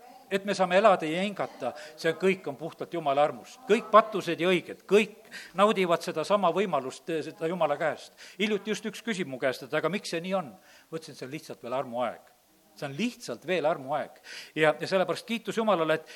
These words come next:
et Jumal on veel ka Eestimaale armuaega kinkinud. Ja, ja sellepärast, aga meie ei pea neid piirisid kompama, et millal me suudame seda Jumalat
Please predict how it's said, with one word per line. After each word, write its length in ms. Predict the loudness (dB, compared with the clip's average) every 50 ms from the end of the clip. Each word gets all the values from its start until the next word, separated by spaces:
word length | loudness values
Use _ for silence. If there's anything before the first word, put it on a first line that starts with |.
| -20 -8 _
et 140 | -6 0 0
Jumal 220 | 2 4 4 4 4
on 120 | 2 2 2
veel 240 | 2 2 2 0 -2
ka 140 | 0 0 0
Eestimaale 880 | 2 2 0 0 0 -2 -4 -6 -6 -6 -2 -2 0 0 2 2 4 4
armuaega 500 | 2 2 0 -2 -2 -2 -2 -2 -4 -6
kinkinud. 600 | -8 -8 -8 -8 -12 -16 -18 -18 -18 -20 _ _ _ _ -20 -20 -20 -8 2
Ja, 160 | 4 4 4 4 2
ja 80 | -2
sellepärast, 400 | 0 2 2 2 2 0 -2 -2
aga 160 | -2 0 0
meie 320 | 0 0 -2 -2 0 0 0
ei 80 | -2 -2 0
pea 220 | 2 2 2 2 0 0
neid 220 | -2 -4 -6 -6 -8
piirisid 540 | -10 -8 -6 -4 -6 -6 -6 -8 -10 -12 -6
kompama, 480 | -2 -2 -2 -2 -2 -6 -6 -4 -4 -4
et 140 | -4 -4 -8
millal 240 | -4 -2 -2 -2 -2
me 140 | -2 -8 -8
suudame 460 | -6 -6 -4 -4 -4 -4 -4 -6 -10 -10
seda 160 | -8 -8 -6
Jumalat 400 | -6 -4 -4 -4 -4 -6 -8 -12